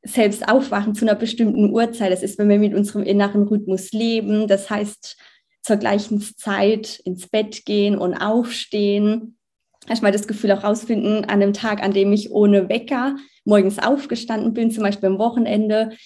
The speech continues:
wie habe ich mich denn danach gefühlt? Wie viele Stunden habe ich geschlafen? Und so ein Hilfsmittel kann zum Beispiel ein Schlaftagebuch sein, um sich das mal zu notieren, wie viele Stunden, also zum Beispiel, wie viele Stunden habe ich geschlafen?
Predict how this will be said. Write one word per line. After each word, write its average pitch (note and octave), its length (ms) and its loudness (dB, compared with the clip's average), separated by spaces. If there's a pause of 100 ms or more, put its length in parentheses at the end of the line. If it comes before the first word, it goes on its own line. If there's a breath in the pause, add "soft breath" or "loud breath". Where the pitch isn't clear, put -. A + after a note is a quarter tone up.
(140 loud breath)
wie A3 160 2
habe G#3 200 -2
ich G#3 100 -4
mich G#3+ 180 0
denn G3+ 180 2
danach G3+ 400 -2
gefühlt? A#3 580 2
Wie G3+ 80 0
viele G#3+ 240 -2
Stunden G#3+ 420 -2
habe G#3+ 160 -2
ich G#3 140 -6
geschlafen? G3+ 760 -6
Und G3 300 -4 (340 loud breath)
so - 140 -4
ein G3+ 100 6
Hilfsmittel A#3+ 540 2
kann A#3 220 -2
zum A#3 160 0
Beispiel A3 300 0
ein G3+ 80 2
Schlaftagebuch G3+ 960 -4
sein, F#3+ 680 -4 (280 soft breath)
um A3 100 0
sich A3 180 -2
das G#3 220 -6
mal G3 180 0
zu - 160 -2
notieren, A#3 640 2
wie A3 100 -4
viele F#3+ 220 -6
Stunden, A#3 400 2
also G#3 200 -4
zum G#3 160 -2
Beispiel, G3+ 180 -2
wie - 60 -18
viele F#3 160 -6
Stunden A3 440 -2
habe G#3 160 -4
ich G#3 140 -8
geschlafen? G3+ 1000 -4